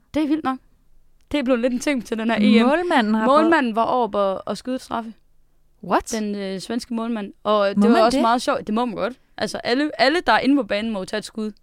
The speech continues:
Speaker 1: kan man sige. Så, altså, og det var meget sjovt, jeg tror, at ko-, de danske kommentatorer snakkede også om, nu er de i gang med at skrive headlines i Sverige. Fordi hun havde lige reddet den bold,
Speaker 2: Ja.
Speaker 1: hende den svenske målmand. Så hvis hun egentlig scorede det mål,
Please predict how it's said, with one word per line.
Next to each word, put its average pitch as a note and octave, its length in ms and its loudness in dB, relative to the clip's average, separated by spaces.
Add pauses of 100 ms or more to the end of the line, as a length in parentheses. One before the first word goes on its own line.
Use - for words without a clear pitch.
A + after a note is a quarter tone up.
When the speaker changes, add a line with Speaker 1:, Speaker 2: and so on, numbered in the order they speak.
Speaker 1:
kan F#3+ 100 -12
man F3+ 80 -10
sige. F#3 280 -12 (1200)
Så, - 180 0 (300)
altså, G#3 200 -4
og G3+ 260 2 (240)
det A#3 80 4
var A3+ 60 0
meget G#3+ 220 2
sjovt, A#3+ 140 2
jeg G#3 80 0
tror, A3+ 120 -6
at - 180 -8
ko-, A3+ 100 -4 (120)
de G#3 60 -10
danske A3 260 -2
kommentatorer A3 480 -2
snakkede F#3+ 340 -2
også F#3 160 -2
om, F#3 80 0
nu B3+ 300 4
er A#3+ 80 2
de F#3 120 -4
i - 20 -2
gang G3+ 140 0
med G3 60 -4
at F#3+ 60 -6
skrive F#3+ 180 -6
headlines F3 420 -4
i F#3+ 60 -10
Sverige. E3+ 360 -4 (380)
Fordi A#3 240 -2
hun C#4 220 4
havde C4+ 160 6
lige C4 120 4
reddet B3 360 4
den G#3+ 180 -4
bold, A3 240 2 (220)
Speaker 2:
Ja. G#3 240 -4
Speaker 1:
hende A3+ 160 0
den A3+ 80 -4
svenske A3 340 -4
målmand. G#3 420 -4
Så - 120 -6
hvis G#3 140 -8
hun C#4 160 0
egentlig A#3+ 200 -2
scorede C4 440 2
det G#3+ 100 -2
mål, F#3+ 280 -2